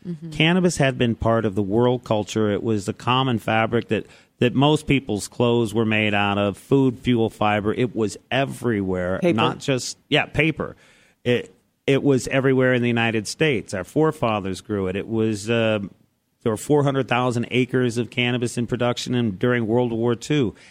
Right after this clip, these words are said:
Speaker 2: It was everywhere, and then we removed it from the conversation. We told people it was the boogeyman, and then went through eighty years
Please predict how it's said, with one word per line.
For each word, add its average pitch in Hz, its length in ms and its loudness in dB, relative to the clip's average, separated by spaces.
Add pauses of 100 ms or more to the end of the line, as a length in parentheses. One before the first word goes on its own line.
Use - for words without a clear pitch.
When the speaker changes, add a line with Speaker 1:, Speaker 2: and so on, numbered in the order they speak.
(280)
Speaker 2:
It 160 200 2
was 165 300 0
everywhere, 131 840 -2 (220)
and 135 160 -2
then 147 160 0
we 151 120 2
removed 151 580 2
it - 120 -2
from 113 240 -2
the 104 80 -2
conversation. 87 1120 -6 (500)
We 127 100 4
told 151 360 0
people 139 300 2
it 120 80 0
was 110 140 0
the 110 100 2
boogeyman, 113 760 2
and 117 120 -2
then 117 140 0
went 117 180 -2
through 113 320 0 (160)
eighty 120 240 2
years 123 560 2